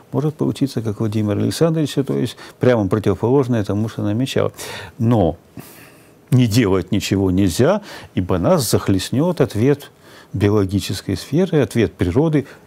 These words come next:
в форме вируса, в форме катастроф, в форме наводнений, цунами, изменения климата и прочих страшных вещей. Либо так, либо эдак. Если не будем ничего делать, нашим потомкам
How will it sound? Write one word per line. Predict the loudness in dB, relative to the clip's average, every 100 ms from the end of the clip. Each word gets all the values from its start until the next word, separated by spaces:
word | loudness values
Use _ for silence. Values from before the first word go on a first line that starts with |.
| _
в | -20 -10 0
форме | 2 2 2
вируса, | 0 0 -2 -2 -4 -6
в | -8
форме | 0 2 2 0 -2
катастроф, | -2 -2 -4 -6 -4 -2 -4 -8 -18
в | -4
форме | 2 2 2 0
наводнений, | 0 2 0 0 2 0
цунами, | 0 0 2 4 4 4 2
изменения | 0 0 0 0 0 0
климата | 0 0 2 2 2 0 0
и | -2
прочих | 2 0 0 0
страшных | 0 0 -2 -2
вещей. | -2 0
Либо | 2 2 2
так, | 2 0 0 -8 -8
либо | -2 0
эдак. | 2 0 -2 -10 -18 -6
Если | -4 2
не | 2 4
будем | 4 4
ничего | 2 0 0 0
делать, | 2 2 0 -4 -16 -4
нашим | 2 4 4 -2 -4
потомкам | -4 0 2 2 -2 -4